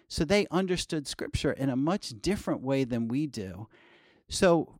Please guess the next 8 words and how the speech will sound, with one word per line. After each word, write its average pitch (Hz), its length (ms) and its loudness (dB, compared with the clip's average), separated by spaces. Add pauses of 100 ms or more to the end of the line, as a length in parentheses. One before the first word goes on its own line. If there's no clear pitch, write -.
coming 262 460 4
from 135 320 2
that, 104 340 -4 (380)
uh, 123 320 -4 (280)
the 151 100 4
rabbis 143 880 2 (240)
would 143 180 4
select 156 760 -2